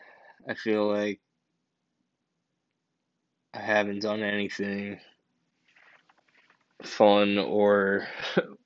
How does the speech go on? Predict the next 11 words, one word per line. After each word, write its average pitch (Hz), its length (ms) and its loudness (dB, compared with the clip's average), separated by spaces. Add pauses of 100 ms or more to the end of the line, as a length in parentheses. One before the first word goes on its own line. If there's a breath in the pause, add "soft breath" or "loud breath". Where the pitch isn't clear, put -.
(120)
worth 113 600 4
my 104 160 0
while 104 500 4
in 95 120 -8
a 104 80 -4
long 104 260 -4
time. 104 420 -4 (640 soft breath)
I've - 180 -14
kind 104 260 2
of 95 100 -4
just 98 500 -4